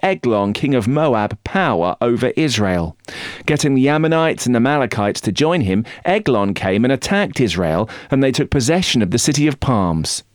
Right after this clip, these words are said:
The Israelites were subject to Eglon, king of Moab, for eighteen years.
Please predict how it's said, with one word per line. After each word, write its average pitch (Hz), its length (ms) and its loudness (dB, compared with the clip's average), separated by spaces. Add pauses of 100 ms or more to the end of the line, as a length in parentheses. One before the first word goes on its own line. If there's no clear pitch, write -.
(560)
The 127 160 2
Israelites 147 500 0
were 123 80 0
subject 120 540 -2
to - 180 -2
Eglon, 147 480 0
king 156 280 0
of 113 120 0
Moab, 127 560 0
for - 240 -4
eighteen 135 540 2
years. 87 580 0